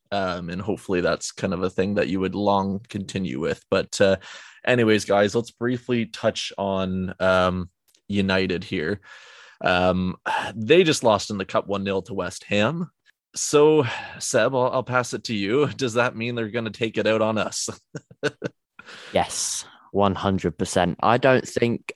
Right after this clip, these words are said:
Speaker 2: I think I mentioned this before, I don't think I've ever seen Villa beat United in my lifetime. So, I mean, you've got to start somewhere, right? You know, no better than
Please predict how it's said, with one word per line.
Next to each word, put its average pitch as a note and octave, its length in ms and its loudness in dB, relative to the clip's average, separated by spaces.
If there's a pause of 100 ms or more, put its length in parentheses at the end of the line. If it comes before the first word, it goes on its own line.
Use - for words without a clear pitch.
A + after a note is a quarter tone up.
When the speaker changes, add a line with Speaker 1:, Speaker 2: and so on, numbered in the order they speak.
Speaker 2:
I G#2 80 2
think B2 220 -2
I B2 80 2
mentioned G#2+ 440 0
this G2 120 -4
before, G2 580 2
I G2 100 2
don't A2+ 160 4
think G#2 180 0
I've G2 260 0
ever G2+ 240 0
seen F#2+ 720 2
Villa F2 560 2
beat F#2 220 2
United F2 520 -2
in F2 100 0
my F2 180 0
lifetime. F#2+ 720 0 (1120)
So, - 160 2
I D3 40 4
mean, D#3+ 160 4
you've E3+ 140 6
got E3+ 200 8
to - 40 -6
start C3+ 280 4
somewhere, A#2 540 4
right? A#2 360 4 (320)
You C#3 140 6
know, C3+ 240 6
no C#3 260 6
better C3 460 4
than A#2 360 4